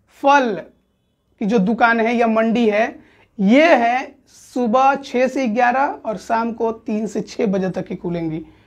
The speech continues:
ये टाइमिंग निर्धारित है इनकी।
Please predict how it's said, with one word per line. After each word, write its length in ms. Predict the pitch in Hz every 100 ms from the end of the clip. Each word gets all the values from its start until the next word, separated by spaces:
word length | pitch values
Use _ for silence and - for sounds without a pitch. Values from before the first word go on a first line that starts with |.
| _ _ _ _ _
ये 640 | 220 220 226 240 247 254 - _ -
टाइमिंग 420 | 226 220 226 226
निर्धारित 560 | 214 208 208 214 190 -
है 80 | 165
इनकी। 400 | 160 - 175